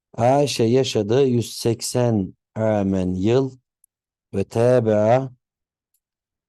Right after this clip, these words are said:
e, uydu davete çağrısına, ebihi babası İbrahim'in çağrısına, e, ta-, takip etti.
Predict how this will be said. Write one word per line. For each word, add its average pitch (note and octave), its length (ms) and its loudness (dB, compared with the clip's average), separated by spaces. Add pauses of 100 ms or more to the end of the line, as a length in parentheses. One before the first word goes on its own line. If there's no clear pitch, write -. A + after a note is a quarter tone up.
(260)
e, G2+ 560 2
uydu A2+ 720 0
davete A2 680 2
çağrısına, G#2+ 800 -2
ebihi G#2 680 -2
babası G#2 420 -2
İbrahim'in G#2 720 -2
çağrısına, G2 720 -4
e, A2 360 -8
ta-, G#2 300 -6
takip G#2+ 420 -2
etti. F2 380 -8